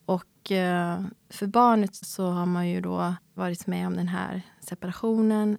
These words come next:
och, eh, för, jag tänker för adoptivföräldrarna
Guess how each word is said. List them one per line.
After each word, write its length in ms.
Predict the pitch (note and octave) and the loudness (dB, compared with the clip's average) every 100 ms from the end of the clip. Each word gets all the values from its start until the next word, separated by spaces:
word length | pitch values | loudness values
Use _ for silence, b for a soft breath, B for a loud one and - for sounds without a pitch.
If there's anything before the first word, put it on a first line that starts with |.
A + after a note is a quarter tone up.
| - | -4
och, 580 | F3+ F3 - _ _ - | -6 -8 -12 _ _ -6
eh, 360 | F3+ F3 E3+ - - - | -2 -2 -4 -6 -12 -20
för, 640 | - F3+ F3 - - - - | -10 -6 -4 -4 -8 -10 -12
jag 120 | F#3 | -10
tänker 240 | - F#3 F3+ | -8 -10 -10
för 180 | - | -8
adoptivföräldrarna 1300 | F3 F3+ G3 - G3 F#3 - A3+ B3+ B3+ G3+ F3+ - | -6 -6 -8 -6 -4 -4 -4 -2 2 2 2 0 -2